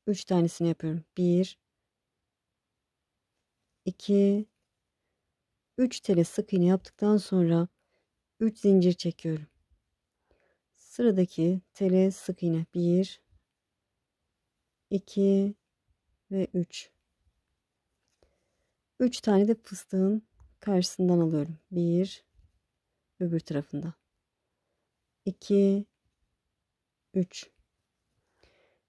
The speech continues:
Üç tane de oradan aldıktan sonra tam ortada zincir çekiyorum. Bir,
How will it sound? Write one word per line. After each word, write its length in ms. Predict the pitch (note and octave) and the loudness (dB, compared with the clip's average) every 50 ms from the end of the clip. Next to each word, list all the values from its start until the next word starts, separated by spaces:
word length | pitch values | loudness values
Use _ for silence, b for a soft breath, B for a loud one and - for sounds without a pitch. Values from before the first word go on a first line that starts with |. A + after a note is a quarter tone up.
| _ - | _ -6
Üç 260 | A#3+ A3+ - - - | -4 -4 -4 -6 -6
tane 340 | - G#3+ G3 F#3 F3+ F3+ E3+ | -2 0 2 4 4 4 4
de 60 | E3 | 2
oradan 320 | - F3 F#3+ F#3 F#3 F#3 F#3 | 2 2 2 4 4 4 4
aldıktan 440 | F3+ F#3 F3+ F3 - - G3+ G3+ | 4 2 2 0 -4 -4 -4 -4
sonra 240 | F#3+ - - E3+ E3 | -4 -4 -4 -6 -6
tam 200 | - - G#3+ G#3+ | -6 -6 -4 -2
ortada 380 | G3+ F#3 F3 - D#3+ E3 F3 F3+ | 0 -2 -2 -2 -2 -2 -2 -2
zincir 420 | F#3 F3+ F3+ F#3 F#3 F3 F3 E3+ | 0 2 4 4 4 4 2 0
çekiyorum. 500 | E3 - - E3 - - D#3 D3+ D#3 E3 | -2 -4 -8 -12 -10 -8 -8 -8 -6 -4
Bir, 240 | F3+ F3 E3 D#3+ D#3 | -2 0 0 -2 -4